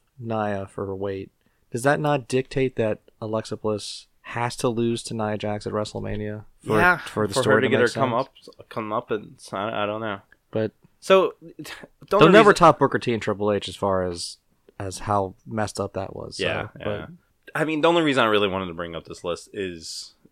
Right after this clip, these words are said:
Speaker 2: is what we talked about, is people read too much into Dave Meltzer's opinions list. They wait for his opinions to come out after a pay-per-view or a match. What was, what is his star ranking?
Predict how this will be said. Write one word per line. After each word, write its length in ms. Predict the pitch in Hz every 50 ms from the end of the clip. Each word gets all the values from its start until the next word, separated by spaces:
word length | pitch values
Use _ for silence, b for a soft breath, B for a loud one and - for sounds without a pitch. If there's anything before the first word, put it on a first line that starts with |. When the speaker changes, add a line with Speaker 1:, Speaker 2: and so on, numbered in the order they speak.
| _ _
Speaker 2:
is 180 | 120 113 101 104
what 220 | 107 110 107 95
we 80 | 92 90
talked 260 | - 98 87 82 -
about, 340 | 85 80 76 71 - - - _ _ _ _ _ _ -
is 500 | 101 95 90 87 85 82 80 - - _ _ _ _ _
people 460 | - - - 123 120 - 143 139 131 117
read 340 | 113 113 110 107 107 101
too 160 | - - 113 107
much 300 | 101 98 95 90 - -
into 320 | 90 90 85 - - 87
Dave 260 | 80 80 82 80 80 78
Meltzer's 720 | 85 80 82 73 - - 85 80 80 - - - - - _ _ _ _ _ _ _ _ -
opinions 760 | - - - - 110 113 113 110 110 110 107 104 - - -
list. 600 | 104 107 113 110 107 - - - - - - - _ _ _ _ _ -
They 80 | 95
wait 360 | 87 87 92 101 107 110 -
for 220 | - 107 101 95 92
his 160 | 101 92 87
opinions 640 | 87 - - 95 92 92 92 87 85 85 85 - _
to 100 | - 92
come 200 | - 82 82 80
out 160 | 80 80 78
after 200 | 78 76 - 80 76
a 40 | 73
pay-per-view 680 | - - 82 - - 80 76 78 82 82 85 82 80 80
or 140 | 78 73
a 60 | 73 76
match. 440 | 78 80 78 80 80 78 - -
What 140 | 95 87 82
was, 180 | 80 78 - -
what 200 | - 98 95 90
is 160 | 80 80 80
his 140 | 87 78 -
star 320 | - - 95 92 92 90 85
ranking? 500 | 85 85 82 80 - - 85 82 82